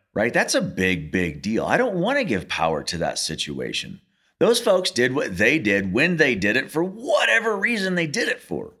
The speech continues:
You know what I mean? And so for me, okay, why am I having the reaction that I am?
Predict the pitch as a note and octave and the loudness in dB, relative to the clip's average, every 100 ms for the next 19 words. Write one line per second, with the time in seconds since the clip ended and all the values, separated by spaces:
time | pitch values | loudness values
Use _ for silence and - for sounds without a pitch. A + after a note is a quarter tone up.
0 | - A#2+ D3 E3 G2+ G2 C#3+ B3 - _ | -4 0 0 0 0 -2 -2 -6 -8 _
1 | - - - A#2+ A#2+ - C3 B2 A#2+ A2 | -20 -10 -2 -2 -2 -4 2 2 0 -2
2 | G#2+ F3 A#2 A2 A#2+ C3+ G2+ A#2+ D#3 - | 0 0 -2 -2 -2 0 2 0 -4 -14
3 | _ _ _ _ _ _ F#2 A2+ B2 A#2+ | _ _ _ _ _ _ 2 4 4 4
4 | A2 A2 G2+ G2+ G2 F#2 F2+ F2 - E2 | 2 2 2 0 0 2 2 0 -4 -6
5 | D#2 C#2+ C#2 B1+ | -6 -8 -10 -14